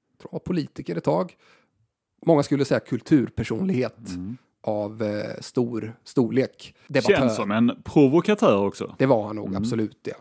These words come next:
Speaker 1: Och, eh, med anledningen av, eh, ha-, han kunde skriva, eh, fanns
Speaker 2: Bra slut också.
Speaker 1: Ja, det hade han.
Speaker 2: Ja.
Speaker 1: Jag såg att den snurrade runt nu. Han var ett tag gift med, eh,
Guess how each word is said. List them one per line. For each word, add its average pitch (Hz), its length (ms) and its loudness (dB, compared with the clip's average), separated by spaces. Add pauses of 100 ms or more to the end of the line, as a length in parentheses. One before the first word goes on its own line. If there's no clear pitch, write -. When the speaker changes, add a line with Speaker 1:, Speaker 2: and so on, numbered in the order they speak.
Speaker 1:
Och, - 360 -6
eh, 117 180 4
med 139 140 -2
anledningen 143 600 2
av, 113 300 -2
eh, 110 120 -8 (360)
ha-, - 100 -4
han 165 200 0
kunde 143 200 4
skriva, 127 380 0 (100)
eh, 117 240 -2
fanns 107 60 -8 (140)
Speaker 2:
Bra 120 80 4
slut 113 300 2
också. 139 200 -4 (260)
Speaker 1:
Ja, 104 140 -2
det 123 80 -2
hade 175 160 -2
han. 104 140 -10
Speaker 2:
Ja. 127 240 -4
Speaker 1:
Jag 143 120 -8
såg 127 200 -2
att 120 80 0
den 120 120 -6
snurrade 123 400 4
runt 156 240 4
nu. 113 200 -4
Han 123 200 -6
var 120 240 2
ett 117 100 -6
tag 117 240 -2
gift - 340 -4
med, 110 360 -6
eh, 107 160 -6